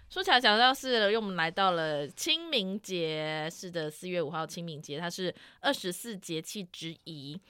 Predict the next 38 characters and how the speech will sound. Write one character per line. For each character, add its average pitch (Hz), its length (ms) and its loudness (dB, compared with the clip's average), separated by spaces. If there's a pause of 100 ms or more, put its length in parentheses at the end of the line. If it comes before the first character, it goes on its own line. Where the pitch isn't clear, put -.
(200)
那 240 160 2
基 294 160 -2
本 226 160 6
上 277 160 2
呢， 208 160 8
它 226 300 2
应 220 120 -6
该 220 140 6
是 214 160 -6
春 247 300 0
分 214 240 0
之 190 160 -2
后 190 180 -2
十 - 280 -8
五 143 280 -14
天。 - 180 -12 (360)
然 208 120 4
后 262 140 8
闽 233 160 4
南 190 180 6
人 202 140 4
的 202 60 0
习 175 200 -4
惯 196 220 4
呢， 160 140 -4
就 190 100 -2
是 196 140 -4
会 196 120 0
在 180 140 0
清 190 160 -8
明 170 100 -8
节 151 140 -6
这 170 140 -8
天 170 220 -6
扫 160 140 -6
墓 202 220 -2
嘛。 156 220 -4 (180)
对， 160 180 -4